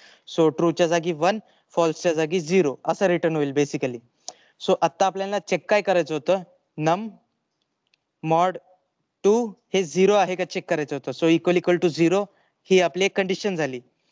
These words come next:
So असं आपण एक कंडिशन क्रिएट करू शकतो. So आता कंडिशन आपली प्रिपेअर झाली.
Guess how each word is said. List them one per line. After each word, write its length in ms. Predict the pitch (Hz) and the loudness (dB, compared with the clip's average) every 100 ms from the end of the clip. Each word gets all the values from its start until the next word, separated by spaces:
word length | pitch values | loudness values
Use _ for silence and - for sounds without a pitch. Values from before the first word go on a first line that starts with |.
| _ - | _ -4
So 60 | 160 | -2
असं 180 | - | 0
आपण 220 | 175 180 185 | -2 -2 -4
एक 140 | 185 | -2
कंडिशन 340 | 175 175 196 | -2 -4 -8
क्रिएट 280 | 190 196 190 | -4 -2 0
करू 200 | 180 160 | -2 -6
शकतो. 280 | 147 139 131 127 _ _ _ _ _ _ _ | -6 -10 -14 -20 _ _ _ _ _ _ _
So 60 | 175 | -2
आता 180 | 170 196 | 0 0
कंडिशन 420 | 185 180 175 190 | 0 0 0 0
आपली 200 | 175 196 | 0 -2
प्रिपेअर 300 | 185 185 185 | -2 0 -2
झाली. 240 | 147 131 | -2 -8